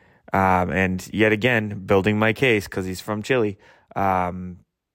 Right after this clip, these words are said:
that the President's Cup is not going to be the walk in the park that it has been in the past. I really think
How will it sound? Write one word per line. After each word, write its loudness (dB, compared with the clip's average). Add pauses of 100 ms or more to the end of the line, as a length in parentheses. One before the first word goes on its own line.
(200)
that -6
the -12
President's -8
Cup -6
is -6
not -6
going -8
to -8
be -4
the -6
walk -4
in -8
the -6
park -4
that -4
it -2
has -6
been -8
in -8
the -10
past. -6
I -4
really 0
think -2